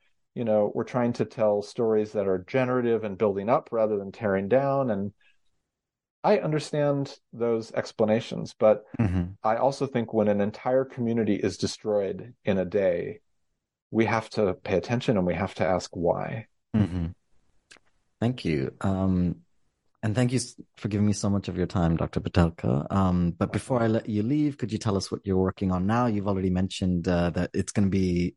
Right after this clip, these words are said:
Speaker 2: environmental history.
Speaker 1: Yeah. So I'm, one of the things that I really became fascinated by in the course of working on this book, and especially spending time in Ichijodani, which is a valley, uh, today a very rural valley,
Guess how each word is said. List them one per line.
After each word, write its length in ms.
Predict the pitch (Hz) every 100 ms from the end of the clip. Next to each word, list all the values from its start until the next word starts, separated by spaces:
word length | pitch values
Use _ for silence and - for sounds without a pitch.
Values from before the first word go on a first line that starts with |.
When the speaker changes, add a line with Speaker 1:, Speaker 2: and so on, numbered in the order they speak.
| _
Speaker 2:
environmental 500 | 101 101 107 160 127
history. 320 | 92 - - - _ _ _ _ _ _ - - - -
Speaker 1:
Yeah. 280 | 240 165 104
So 480 | - 151 147 139 - _
I'm, 360 | 156 156 156 156 _ _ _ _ _ -
one 200 | 151 208
of 60 |
the 80 | 220
things 180 | 160 127
that 80 | 123
I 60 |
really 280 | 117 120 120
became 360 | 104 113 117 104
fascinated 500 | 104 104 110 98 95
by 160 | 95
in 80 | 92
the 60 | 90
course 280 | - 104 107
of 120 | 90
working 280 | 98 113 92
on 100 | 90
this 140 | 87
book, 380 | - 90 - -
and 100 | 120
especially 600 | 101 - 139 - 107 95 -
spending 380 | - - 110 101
time 420 | 98 101 95 92 -
in 360 | 117 92 92 -
Ichijodani, 760 | - - 90 90 87 90 87 85
which 220 | 90 104
is 240 | 90 - _ _ _ _ _ -
a 60 | 190
valley, 500 | 202 117 - 127 - - - - _
uh, 200 | 98 92
today 240 | 90 127 110
a 80 | 90
very 200 | 92 90
rural 320 | 120 170 110
valley, 420 | 87 80 80